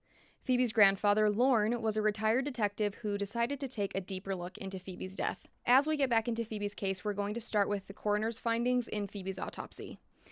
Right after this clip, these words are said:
Like I mentioned in part one, when Phoebe was found in the compactor room, there were trails of blood in the room on the floor. Phoebe was definitely alive when she got to the bottom of that garbage chute.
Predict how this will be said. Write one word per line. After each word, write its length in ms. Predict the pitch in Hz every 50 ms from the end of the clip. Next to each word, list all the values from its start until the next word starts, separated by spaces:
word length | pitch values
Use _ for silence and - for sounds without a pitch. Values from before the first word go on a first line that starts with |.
| - - - - _ -
Like 220 | 220 233 240 247
I 80 | 302 294
mentioned 320 | 277 277 269 254 - 247
in 140 | 247 240 226
part 200 | 220 226 220 208
one, 360 | 208 202 190 190 202 220 254 269 - - - - -
when 180 | - 233 240 226
Phoebe 220 | - 240 233 277
was 160 | 285 302 285 -
found 260 | 247 226 220 214 202
in 80 | 202
the 80 | 196 190
compactor 560 | - - 190 196 196 220 214 220 - 254 240
room, 380 | 226 233 226 240 254 269 262 - -
there 140 | - 233 226
were 100 | 226 226
trails 360 | 214 - - 233 240 247 240
of 180 | 254 226 208 -
blood 400 | 214 202 196 196 196 190 202 196 - _ _ _ _ _ _ _ _ _ _
in 160 | - 208 208
the 80 | 190 190
room 320 | 185 185 185 196 196 175
on 140 | 165 196 190
the 60 | 190
floor. 380 | - - 190 135 120 90 - - _ - - - - - _
Phoebe 260 | _ - 247 240 247
was 200 | 226 226 214 190
definitely 480 | 185 220 208 208 247 247 247 - 262 277
alive 420 | 269 254 226 208 202 202 220 208
when 120 | 208 214 208
she 140 | - - 202
got 200 | 196 196 190 190
to 100 | - -
the 80 | 214
bottom 240 | 196 196 190 190 190
of 140 | 190 185 185
that 200 | 190 185 - -
garbage 300 | - 185 180 196 185 -
chute. 380 | - - 185 147 - - -